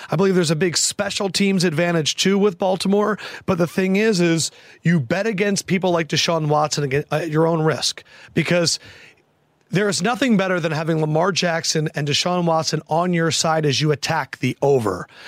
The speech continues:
But if you're betting against Deshaun Watson, those last few minutes of the game are gonna feel a little bit hopeless, because that's what he makes defenders feel. And that's what you'll feel, I think, if you bet that. It's a, it's a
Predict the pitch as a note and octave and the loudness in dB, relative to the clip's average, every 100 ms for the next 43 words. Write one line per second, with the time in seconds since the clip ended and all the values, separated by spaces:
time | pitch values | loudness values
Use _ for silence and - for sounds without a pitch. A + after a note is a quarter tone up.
0 | - - F3 D3 D#3 F3 A3 F3 F3+ F#3 | -8 -2 0 0 2 4 2 2 0 0
1 | G3 F3 E3+ - D#3+ - E3+ D#3 E3 F#3 | 2 2 0 0 0 0 0 2 2 2
2 | - D#3+ D3 C3 - - _ _ _ C#3+ | 0 -2 -4 -6 -10 -20 _ _ _ -2
3 | G3 B3+ A3+ A3+ A3+ - G#3+ G3+ G3 F3+ | 2 2 2 2 2 2 2 2 2 0
4 | D#3 F3+ E3+ D#3+ E3+ G3 A3 - A#3 G3 | 2 2 2 0 0 0 0 2 2 4
5 | G3+ F#3 C#3 C3 - A2+ - - - _ | 2 2 2 0 -2 -4 -2 -4 -6 _
6 | - D#3+ F3 F3+ G#3 G#3 G#3+ F#3 G3 F#3 | -4 -2 -2 -2 -4 -2 0 2 2 0
7 | - F3+ - F#3 F#3+ E3 - D3 F3 A#3 | -4 -6 -4 -2 0 0 0 0 0 0
8 | B3+ A3+ C4 A3 G#3+ G3 F3+ - - F#3 | 0 2 0 0 0 0 -2 -6 -2 0
9 | G3+ E3 F#3+ G3+ G3 F3+ G#3 F#3 G#3+ - | 0 0 0 0 -2 -2 -2 0 -2 -2
10 | G3+ G3+ | -6 -6